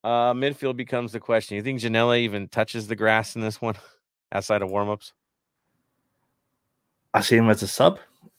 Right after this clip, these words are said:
Speaker 2: if
Speaker 1: Okay.
Speaker 2: players go down, but I don't see him starting. I,
Speaker 1: All right.
Speaker 2: I, I, I can't, after that, that game, I can't see him starting in the starting lineup for a little while.
Speaker 1: Yeah,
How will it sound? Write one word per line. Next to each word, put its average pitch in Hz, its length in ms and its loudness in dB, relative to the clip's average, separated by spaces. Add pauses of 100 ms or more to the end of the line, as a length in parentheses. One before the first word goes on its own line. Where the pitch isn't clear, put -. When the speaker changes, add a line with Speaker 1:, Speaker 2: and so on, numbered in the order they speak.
Speaker 2:
if - 320 -6 (500)
Speaker 1:
Okay. - 80 -14
Speaker 2:
players 98 240 4
go 98 160 2
down, 113 480 2
but 85 320 2
I 87 140 -6 (100)
don't 85 220 -2
see - 160 -10
him 82 100 -8
starting. - 440 -8 (440)
I, 92 60 0 (500)
Speaker 1:
All 85 80 -10
right. 76 120 -12 (200)
Speaker 2:
I, 107 180 4 (640)
I, 123 360 6
I 135 40 4
can't, 123 540 -2 (260)
after 107 340 -2
that, 101 200 0 (880)
that 98 240 -2
game, 101 400 0
I 98 140 0
can't 95 300 -4
see 95 220 -2
him 92 160 -2
starting 92 380 0
in 87 140 -2
the 85 200 -2
starting 87 320 -4
lineup 85 360 -4
for 80 320 -8
a 78 40 -4
little 78 220 -6
while. - 320 -8 (1300)
Speaker 1:
Yeah, 82 720 -8